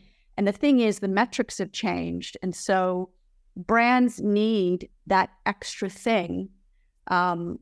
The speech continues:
followers, whatever it is, to make sure that they're getting the engagement or they're getting their money's worth when they hire these girls. So it's not just about a beautiful face and a great personality.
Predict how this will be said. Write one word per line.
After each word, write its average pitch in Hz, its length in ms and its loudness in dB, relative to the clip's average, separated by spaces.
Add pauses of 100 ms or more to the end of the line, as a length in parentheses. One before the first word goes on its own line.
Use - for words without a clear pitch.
(140)
followers, 190 720 2
whatever 202 460 2
it 196 80 0
is, 180 280 -2
to 202 120 -4
make 180 160 -2
sure 220 320 0
that 190 160 -2
they're 175 140 0
getting 175 340 0
the 170 140 -4
engagement 190 500 -2
or 170 80 -4
they're 170 140 -4
getting 185 320 2
their 180 120 0
money's 202 420 2
worth 170 300 -8
when 170 160 -4
they 180 120 -4
hire 175 360 0
these 170 220 -6
girls. 196 420 0
So 185 120 -4
it's 180 160 -6
not 208 220 2
just - 240 -2
about 202 260 0
a 180 40 -4
beautiful 185 380 -6
face 214 400 0
and 175 140 -6
a - 20 -4
great 180 260 -4
personality. 202 880 0